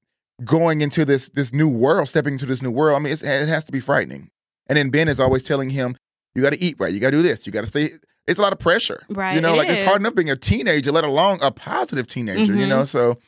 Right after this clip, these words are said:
Speaker 1: I can see why he's upset, scared, frustrated. And when you're young, you lash out. And then to see Ted by himself,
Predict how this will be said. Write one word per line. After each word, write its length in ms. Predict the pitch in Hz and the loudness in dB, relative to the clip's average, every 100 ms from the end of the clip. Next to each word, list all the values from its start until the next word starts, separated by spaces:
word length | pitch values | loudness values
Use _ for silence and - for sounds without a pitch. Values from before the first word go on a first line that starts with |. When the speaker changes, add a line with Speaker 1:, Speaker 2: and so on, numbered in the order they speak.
| _ _ _ | _ _ _
Speaker 1:
I 140 | - | -2
can 160 | 156 165 | 0 -2
see 180 | - 175 | -2 2
why 160 | 139 | 2
he's 160 | 143 127 | 2 0
upset, 380 | 131 - 131 - | -2 0 0 0
scared, 380 | - 131 117 - | -2 0 2 -2
frustrated. 420 | 123 113 101 87 | -4 -2 -2 -2
And 220 | 113 127 | -4 -2
when 160 | 143 147 | -4 -2
you're 100 | 143 | 0
young, 300 | 143 156 170 | 0 0 0
you 100 | 170 | 0
lash 260 | 175 180 | -2 -2
out. 300 | - 180 - - _ _ _ _ _ _ _ | -4 -6 -6 -14 _ _ _ _ _ _ _
And 120 | 143 | 0
then 120 | 156 | 0
to 60 | 151 | 0
see 180 | 175 175 | -2 -4
Ted 260 | - 156 | 0 0
by 160 | 143 143 | 2 0
himself, 420 | 151 - 117 120 | -2 -2 0 0